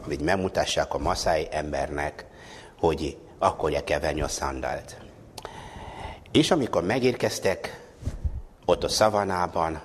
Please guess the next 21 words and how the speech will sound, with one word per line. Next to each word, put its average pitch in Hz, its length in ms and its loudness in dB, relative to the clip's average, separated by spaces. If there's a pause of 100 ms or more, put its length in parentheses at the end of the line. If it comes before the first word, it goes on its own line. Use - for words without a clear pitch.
sok - 320 -2
maszai 101 480 4
nép, 82 340 -4 (240)
mindenki 95 680 2
mezit-, 73 520 -2
eh, 78 180 4
mezitlábbal 71 640 0
járt. - 460 -4 (1900)
Hát, - 340 0
figyeljetek, 78 520 0
most 87 240 2
a - 100 0
két - 520 -2 (760)
kereskedő 80 720 2 (1160)
mit 85 180 2
gondolkodtak, 76 960 2 (140)
mit - 240 0
mondtak. 85 600 0 (880)
Az 117 160 6
egyik 127 260 4
megnézte, 151 840 2